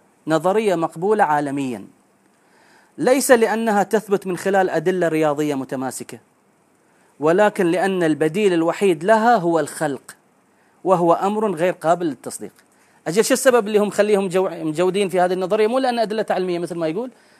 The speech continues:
لأن البديل هو أن راح نقول الله خلق الكائنات، وهذا الشيء ما نقدر نقول فيه، شيء ما يدش العقل بالنسبة له. ليش ما يدش العقل؟ شو المشكلة في نظرية الخلق؟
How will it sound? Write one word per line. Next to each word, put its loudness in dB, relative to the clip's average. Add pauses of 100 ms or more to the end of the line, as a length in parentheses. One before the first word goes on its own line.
(120)
لأن 0
البديل 0
هو 2
أن 0
راح -2
نقول 0
الله 2
خلق 0
الكائنات، -4 (360)
وهذا 0
الشيء 0
ما -2
نقدر -4
نقول -8
فيه، -16 (320)
شيء 4
ما 0
يدش -2
العقل 0
بالنسبة -6
له. -12 (500)
ليش 4
ما 4
يدش -2
العقل؟ -4
شو -8
المشكلة -2
في -6
نظرية -4
الخلق؟ -6